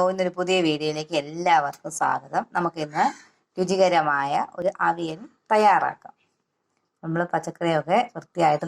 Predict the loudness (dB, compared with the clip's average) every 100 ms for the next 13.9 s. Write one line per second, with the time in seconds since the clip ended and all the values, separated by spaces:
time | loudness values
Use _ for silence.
0 | 0 2 0 -2 -2 -2 -2 -4 -2 -4
1 | -4 -6 -8 -8 -10 -4 -4 -4 _ _
2 | _ _ _ _ _ _ -14 -2 0 2
3 | 2 0 0 -4 -4 -4 -6 -4 -2 -2
4 | -2 -4 -4 -2 -2 -4 -4 -4 -4 -6
5 | -8 _ _ _ _ _ _ _ 0 2
6 | 2 2 0 -4 _ -10 -6 -4 -6 -6
7 | -6 -6 -6 -6 -6 -10 -8 -8 -6 -4
8 | -4 _ _ _ _ _ _ _ _ _
9 | _ _ _ -6 0 0 2 -2 0 0
10 | 2 4 2 0 -6 -6 -2 -2 -2 -2
11 | -2 -2 -4 _ _ _ _ 0 0 0
12 | -4 -4 -4 -4 -8 -10 _ _ _ _
13 | _ 0 2 2 0 0 -2 -2 -6